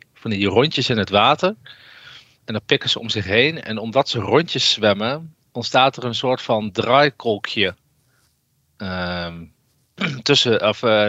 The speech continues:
naast hen. Omdat ze zo snel van die rondjes draaien. En in die draaikolk komen dan weer alle kleine algjes en, en beestjes terecht die ze dan weer oppikken. Dus ze hebben daar wel een hele leuke strategie voor bedacht. Maar het ziet er gewoon, het is net een, een, een mini eend met een, met een dun snaveltje. Het ziet er gewoon heel grappig uit.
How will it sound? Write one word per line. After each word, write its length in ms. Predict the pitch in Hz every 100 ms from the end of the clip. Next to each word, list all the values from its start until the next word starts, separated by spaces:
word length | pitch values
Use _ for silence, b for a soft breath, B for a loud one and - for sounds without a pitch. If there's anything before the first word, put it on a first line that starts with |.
| 98
naast 440 | 104 120 147 -
hen. 180 | 90 78
Omdat 240 | 87 101
ze 100 | -
zo 120 | - 113
snel 180 | 117
van 120 | 101 101
die 100 | 101
rondjes 280 | 139 -
draaien. 420 | - 85 76 87 98
En 60 |
in 80 | 135
die 140 | 117
draaikolk 640 | 107 110 120 147 151 147 -
komen 260 | 131 127 123
dan 160 | 123
weer 100 | 117
alle 280 | 120 123 113
kleine 360 | - 117 117 -
algjes 500 | 117 127 - 110 113
en, 180 | 101 - B B B
en 140 | 107
beestjes 420 | 113 131 - 104
terecht 260 | - 95 -
die 100 | 110
ze 100 | 107
dan 140 | 104
weer 100 | 104
oppikken. 440 | - 127 - 82 87
Dus 100 | -
ze 60 |
hebben 200 | 113 113
daar 80 | 117
wel 60 | 113
een 40 | 117
hele 120 | 123 113
leuke 220 | 117 -
strategie 520 | - 113 - - 143
voor 160 | 101 -
bedacht. 280 | - 110
Maar 80 | 117
het 100 | -
ziet 120 | 135
er 60 | 123
gewoon, 300 | 131 123 123 B B B B B - - _
het 120 | - -
is 100 | 135
net 160 | 143
een, 200 | 110 123
een, 200 | - 123 - _
een 220 | 143 123
mini 240 | 135 151 135
eend 260 | 127 135 120
met 180 | 117
een, 160 | 127 117
met 160 | 113 123
een 100 | 110
dun 160 | 127
snaveltje. 540 | - 131 131 110 - -
Het 100 | -
ziet 140 | 110
er 60 | -
gewoon 180 | 117
heel 100 | 117
grappig 400 | 117 135 - -
uit. 240 | - -